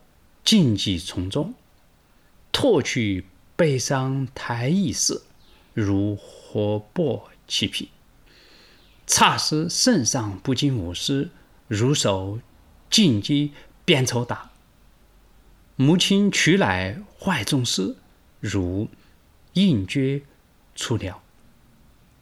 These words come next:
头上涂酥油时，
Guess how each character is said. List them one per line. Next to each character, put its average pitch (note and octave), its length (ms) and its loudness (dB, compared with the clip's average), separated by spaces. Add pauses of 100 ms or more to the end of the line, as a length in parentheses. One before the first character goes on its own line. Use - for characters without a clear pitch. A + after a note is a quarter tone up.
(320)
头 C3+ 240 2
上 D#3+ 420 0 (920)
涂 F#2 460 -4
酥 - 280 2
油 F#2 220 0
时， G#2+ 380 -6